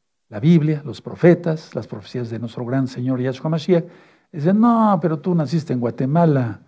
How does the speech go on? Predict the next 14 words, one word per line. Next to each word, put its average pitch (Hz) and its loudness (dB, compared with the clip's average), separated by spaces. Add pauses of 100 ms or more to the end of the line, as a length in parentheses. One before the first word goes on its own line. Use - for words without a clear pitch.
(440)
tú 131 -14
naciste 123 -6
en 139 -2
Chile, 202 4
tú 131 -4
naciste 110 -4
en 110 2
México, 127 -4
¿qué 131 -10
vas 123 -6
a - -16
ser 127 -2
israelita?". 120 -4 (560)
No, 185 0